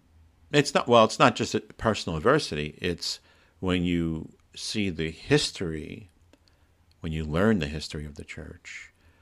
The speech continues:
when you see that there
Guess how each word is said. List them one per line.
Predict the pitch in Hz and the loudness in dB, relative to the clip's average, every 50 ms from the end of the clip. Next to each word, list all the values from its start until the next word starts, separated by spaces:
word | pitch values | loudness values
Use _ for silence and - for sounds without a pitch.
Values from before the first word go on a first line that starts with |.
| _ _ _ _ - | _ _ _ _ -6
when | 85 82 80 80 80 78 | -4 -2 -2 0 -2 -2
you | 76 76 78 76 76 73 71 71 87 85 | -4 -4 -4 -4 -6 -6 -8 -10 -12 -14
see | - - - - - 101 98 104 107 98 80 69 67 69 76 82 82 - _ _ _ _ _ _ _ _ _ _ _ _ _ _ _ _ _ _ _ | -12 -10 -8 -6 -2 0 2 2 2 0 -2 -4 -6 -10 -12 -16 -18 -20 _ _ _ _ _ _ _ _ _ _ _ _ _ _ _ _ _ _ _
that | 78 76 73 80 78 76 76 73 76 78 - - _ _ _ _ _ _ _ _ _ _ _ _ _ _ _ _ _ _ _ _ _ _ _ _ _ _ _ _ _ _ _ _ - | -16 -10 -8 -6 -6 -6 -6 -8 -10 -12 -16 -18 _ _ _ _ _ _ _ _ _ _ _ _ _ _ _ _ _ _ _ _ _ _ _ _ _ _ _ _ _ _ _ _ -18
there | 87 78 76 76 78 78 78 78 80 76 73 76 76 76 78 - | -16 -14 -12 -8 -8 -6 -6 -6 -6 -8 -8 -10 -12 -14 -16 -20